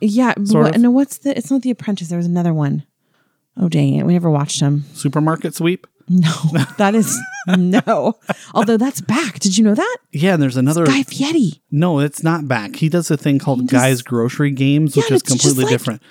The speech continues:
Speaker 1: I thought it was just like,
Speaker 2: No, no, you're
Speaker 1: okay,
Speaker 2: not just
Speaker 1: we're
Speaker 2: trying
Speaker 1: way
Speaker 2: to
Speaker 1: off. Let's get back
Speaker 2: get
Speaker 1: on our
Speaker 2: good
Speaker 1: train.
Speaker 2: deals on groceries. You go to the store, get the groceries, and then you have to cook the stuff.
Speaker 1: Oh.
Speaker 2: It's like a chef twist on
Speaker 1: That's kinda
Speaker 2: Supermarket
Speaker 1: cool.
Speaker 2: Sweep. Yeah.
Speaker 1: I kinda like that.
Speaker 2: <laughs> We are way off the rails. What are we talking about?
Speaker 1: I don't even know.
Speaker 2: This is
Speaker 1: Okay,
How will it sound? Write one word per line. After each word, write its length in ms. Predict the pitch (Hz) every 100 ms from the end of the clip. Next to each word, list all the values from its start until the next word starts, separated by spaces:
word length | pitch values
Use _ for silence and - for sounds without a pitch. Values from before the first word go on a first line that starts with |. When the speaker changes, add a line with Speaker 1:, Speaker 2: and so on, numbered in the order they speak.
| -
Speaker 1:
I 60 |
thought 100 | 240
it 40 | 214
was 100 | 180
just 120 | 170
like, 160 | - -
Speaker 2:
No, 160 | 185 214
no, 140 | 156
you're 180 | 120 131
Speaker 1:
okay, 60 | 175
Speaker 2:
not 80 | 160
just 140 | 147
Speaker 1:
we're 60 | 190
Speaker 2:
trying 200 | 247 277
Speaker 1:
way 120 | -
Speaker 2:
to 60 | 156
Speaker 1:
off. 260 | 131 139
Let's 160 | 185 -
get 200 | - 196
back 160 | 175 131
Speaker 2:
get 100 | 156
Speaker 1:
on 60 |
our 100 | 147
Speaker 2:
good 80 | 151
Speaker 1:
train. 140 | 139
Speaker 2:
deals 280 | 127 143 143
on 140 | 123 113
groceries. 480 | 135 175 - 120 123
You 60 |
go 140 | 123 139
to 80 |
the 80 | 143
store, 260 | 131 151 135
get 260 | 113 131 -
the 80 |
groceries, 500 | 127 131 127 127 139
and 80 | 127
then 100 | 120 127
you 60 |
have 60 | 120
to 80 | -
cook 340 | - - -
the 80 | 135
stuff. 520 | - - 139 - - _ _ _ - -
Speaker 1:
Oh. 720 | 320 330 330 320 302 285 262
Speaker 2:
It's 60 | 240
like 100 | 214
a 40 |
chef 460 | 180 165 156 147 143
twist 400 | 151 147 135 -
on 280 | 123 110 117 _ _ -
Speaker 1:
That's 180 | 170 156
kinda 140 | 151
Speaker 2:
Supermarket 320 | 143 113 135
Speaker 1:
cool. 100 | 135
Speaker 2:
Sweep. 340 | 143 117 101 -
Yeah. 180 | 120 156
Speaker 1:
I 60 |
kinda 240 | 151 151 131
like 160 | -
that. 240 | - 147 170
Speaker 2:
<laughs> 0 |
We 140 | 151
are 140 | 160 123
way 160 | 147
off 160 | 123 -
the 80 | 123
rails. 240 | 113 107
What 100 | 139
are 40 | 214
we 80 |
talking 280 | 226 208 208
about? 220 | 214 226 -
Speaker 1:
I 60 | -
don't 140 | 196
even 180 | 180 175
know. 240 | 160 143 151
Speaker 2:
This 120 | 175
is 60 |
Speaker 1:
Okay, 40 | 180